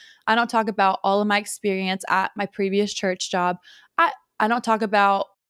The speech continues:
my mentorship program. I don't talk about how I've traveled and I preach. I talk about none of that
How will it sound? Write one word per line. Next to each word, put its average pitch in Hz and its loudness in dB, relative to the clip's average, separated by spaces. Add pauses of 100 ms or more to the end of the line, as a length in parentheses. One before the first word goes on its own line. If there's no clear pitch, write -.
(400)
my 220 4
mentorship 214 0
program. 202 2 (800)
I 311 8
don't 349 4
talk 311 2
about 294 4
how 247 6
I've 226 2
traveled 214 2
and 226 0
I 247 -2
preach. 196 0
I 311 6
talk 285 -2
about 240 2 (320)
none 226 4
of 240 0
that - -6